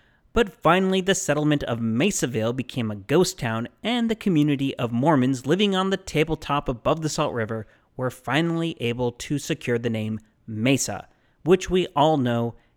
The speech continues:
and love today. And I'm going to leave things here for this week, as we now hit all the major points that I had hoped to during this time period. As a way of an announcement, there will be no episode next week,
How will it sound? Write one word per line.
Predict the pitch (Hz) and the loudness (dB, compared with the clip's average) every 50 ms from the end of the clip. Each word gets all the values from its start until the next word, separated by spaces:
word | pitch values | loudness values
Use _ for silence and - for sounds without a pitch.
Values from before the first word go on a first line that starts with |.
| _ - | _ -6
and | 151 160 165 160 160 147 - | -4 -4 -2 -4 -4 -6 -8
love | - 113 107 107 104 101 - | -8 -6 -6 -6 -6 -8 -10
today. | - - 120 104 104 98 95 - - _ _ _ _ _ _ _ _ _ _ _ _ _ _ _ _ _ _ _ _ _ _ _ _ _ _ _ _ _ _ _ _ _ _ _ _ _ | -10 -10 -6 -6 -6 -6 -6 -10 -12 _ _ _ _ _ _ _ _ _ _ _ _ _ _ _ _ _ _ _ _ _ _ _ _ _ _ _ _ _ _ _ _ _ _ _ _ _
And | - 185 190 - - _ - | -8 -8 -8 -8 -10 _ 0
I'm | - 240 294 285 226 | 2 2 4 4 4
going | - 226 226 214 | 4 4 2 2
to | - 220 | 2 0
leave | 196 147 131 139 147 139 | 0 2 2 2 2 0
things | 139 - 135 131 135 127 - | -2 0 0 2 2 0 -2
here | - - 120 110 101 | -4 -4 -2 -4 -4
for | 101 - | -4 -8
this | 101 104 104 - - | -10 -10 -10 -10 -10
week, | - 101 - - - | -10 -10 -10 -8 -4
as | - 143 160 | -4 -2 0
we | 185 196 180 | 0 2 2
now | 202 220 226 | 2 2 0
hit | 202 - - 180 156 - _ _ | 0 0 -2 -2 -2 -2 _ _
all | - 214 247 254 | 2 2 2 2
the | 226 226 | 2 2
major | 196 170 160 156 160 147 | 2 2 0 0 0 -2
points | 127 - - 113 107 104 - | -4 -4 -4 -4 -4 -4 -4
that | - - | -4 -2
I | 127 123 | -2 -2
had | 120 117 | -2 -4
hoped | - - - 208 196 202 - | -4 0 2 2 2 2 0
to | - - 120 120 117 | -4 -2 -2 -2 -2
during | 113 - 127 127 123 123 123 | -2 -2 -2 0 0 0 -2
this | 117 113 110 - | -2 -4 -6 -6
time | - 110 92 90 95 | -10 -14 -14 -14 -14
period. | - 104 107 110 110 107 - - _ _ _ _ _ _ _ _ _ _ _ _ _ _ _ _ _ _ _ _ _ - | -14 -12 -10 -10 -10 -12 -14 -18 _ _ _ _ _ _ _ _ _ _ _ _ _ _ _ _ _ _ _ _ _ -2
As | - 160 185 165 | 2 2 2 2
a | 160 151 | 2 0
way | 160 208 269 302 | 0 2 2 2
of | 269 262 | 2 4
an | 240 | 4
announcement, | 214 143 120 113 110 - - - 113 113 - - - - | 4 4 2 0 -2 -4 -6 -6 -6 -6 -6 -8 -12 -8
there | - 139 151 175 | -2 2 2 4
will | 185 180 | 4 2
be | 170 160 208 202 180 | 2 2 0 2 2
no | 160 147 147 170 214 254 - | 2 4 4 4 4 4 2
episode | - - 151 - 160 - - 170 160 143 | 0 -4 -2 -2 -2 0 0 0 0 2
next | 131 123 117 113 - - - | 0 0 0 0 -2 -6 -6
week, | - 113 156 - - | -4 -4 -4 -4 -6